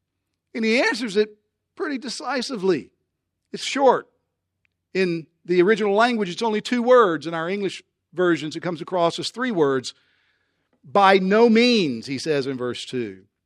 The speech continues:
"By no means." This is a phrase that Paul uses fourteen times in his letters. Uh, one student has said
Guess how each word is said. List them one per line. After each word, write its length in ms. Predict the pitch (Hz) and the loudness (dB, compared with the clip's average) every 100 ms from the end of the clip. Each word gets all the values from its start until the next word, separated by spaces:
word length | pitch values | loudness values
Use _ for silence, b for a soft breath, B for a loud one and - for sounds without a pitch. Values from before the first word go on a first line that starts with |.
| _ _ | _ _
"By 360 | - 190 190 180 | 4 6 6 2
no 320 | 185 190 240 233 | 2 4 6 6
means." 720 | 247 247 185 117 98 - - _ _ _ _ _ _ _ _ | 4 2 0 -4 -10 -18 -20 _ _ _ _ _ _ _ _
This 220 | 165 269 | 4 4
is 140 | 311 294 | 4 -2
a 40 | |
phrase 540 | - 208 165 143 151 143 | 0 2 2 2 0 -2
that 140 | 170 | -4
Paul 260 | 180 185 180 | 0 2 2
uses 460 | 170 170 156 143 | -2 -4 -4 -6
fourteen 640 | - 196 214 208 190 196 180 | -2 0 0 -2 -6 -6 -6
times 640 | 170 131 117 117 117 - _ _ _ - | -6 -6 -8 -10 -10 -12 _ _ _ -8
in 120 | 139 | -6
his 180 | 135 147 | -4 -2
letters. 480 | 131 107 104 - - _ _ _ _ _ - | -2 -4 -12 -14 -16 _ _ _ _ _ -20
Uh, 120 | - | -20
one 840 | 143 - 170 156 170 175 175 190 - _ _ _ _ _ _ _ _ | -20 -18 -18 -14 -4 -2 -2 -6 -14 _ _ _ _ _ _ _ _
student 520 | - - 170 151 147 | -12 2 4 4 -4
has 200 | 135 123 | -10 -8
said 320 | - 156 143 | 0 0 0